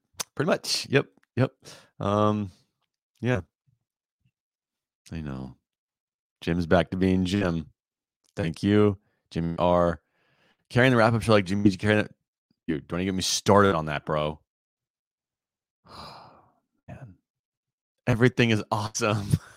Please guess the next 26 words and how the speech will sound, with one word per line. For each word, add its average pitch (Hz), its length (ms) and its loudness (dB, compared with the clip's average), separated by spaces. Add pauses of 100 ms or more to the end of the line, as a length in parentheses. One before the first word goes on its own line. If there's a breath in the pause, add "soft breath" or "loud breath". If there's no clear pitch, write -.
(140 loud breath)
<laughs> - 460 -20
Everything 156 420 -4
is 156 120 -8
a 165 40 -2
shit 160 240 -10
show. 147 480 -4 (1080 loud breath)
Oh, 85 380 -6 (160)
Jesus! 82 760 -6 (2500)
Yeah, 143 100 6
with 151 140 4
night, 131 220 0
with 131 140 2
Jimmy 120 220 2
G, 113 240 0
I - 20 -4
guess. 95 360 -2 (480)
All 92 80 0
right, 98 80 4
well, 101 100 4
John's, 110 480 4
w-, 82 320 -10
we're 90 260 -4
waiting 98 180 4
for 85 140 -2
John. 76 440 -4 (540)
Um, 78 600 -6